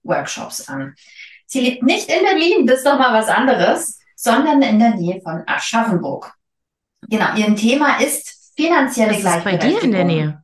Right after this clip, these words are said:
Speaker 2: oder?
Speaker 1: Äh, nein.
Speaker 2: Aschaffenburg? Ist im
Speaker 1: No,
Speaker 2: Süden?
Speaker 1: no.
Speaker 2: Ist doch aber im Süden, oder?
Speaker 1: Ja, ja, von Berlin aus alles im Süden. Schon klar. Nee, nicht in der Nähe. <laughs> Ihr Thema ist finanzielle Gleichberechtigung,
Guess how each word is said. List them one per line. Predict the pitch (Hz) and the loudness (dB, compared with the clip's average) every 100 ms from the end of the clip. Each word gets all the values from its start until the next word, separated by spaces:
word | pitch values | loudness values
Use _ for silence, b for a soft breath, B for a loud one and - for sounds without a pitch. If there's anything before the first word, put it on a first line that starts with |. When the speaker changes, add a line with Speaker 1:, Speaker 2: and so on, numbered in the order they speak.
| _ | _
Speaker 2:
oder? | 180 240 392 _ _ - | -10 -10 -10 _ _ -8
Speaker 1:
Äh, | |
nein. | 180 | -6
Speaker 2:
Aschaffenburg? | 156 180 - 269 381 - _ _ _ | -6 -8 -8 -8 -10 -14 _ _ _
Ist | 220 190 | -4 -2
im | 202 | -2
Speaker 1:
No, | 202 | -4
Speaker 2:
Süden? | 233 214 | -4 -4
Speaker 1:
no. | 160 | -4
Speaker 2:
Ist | - | -6
doch | 190 165 | -10 -8
aber | 180 | -6
im | 170 | -4
Süden, | 185 240 165 | -4 -4 -4
oder? | 190 277 - | -6 -10 -10
Speaker 1:
Ja, | 214 214 202 | 0 2 2
ja, | 170 165 | 2 0
von | - 220 | 2 2
Berlin | 202 202 220 | 2 2 2
aus | 202 196 170 | 2 -2 -4
alles | 175 202 - | -2 -4 -6
im | 180 | -8
Süden. | 165 160 160 156 - | -8 -10 -10 -10 -6
Schon | 226 226 | -2 0
klar. | - 123 - | -2 -6 0
Nee, | 220 233 | 2 4
nicht | 214 - | 2 0
in | 180 | -4
der | 175 | -6
Nähe. | 151 127 165 - | -4 -8 -6 -2
<laughs> | 220 269 - 262 - - 349 349 - _ _ _ _ - - - - - - B B B B 311 285 | 0 -2 -10 -12 -6 -2 -2 -2 -14 _ _ _ _ -8 -6 -6 -8 -14 -16 B B B B -14 -6
Ihr | 269 233 | -2 0
Thema | 269 320 349 269 | 2 2 2 0
ist | 277 | 0
finanzielle | 302 294 277 262 254 226 | 0 2 2 2 0 0
Gleichberechtigung, | 180 190 - 277 269 285 302 285 294 302 | 0 -2 0 0 -2 -4 -10 -6 -4 -2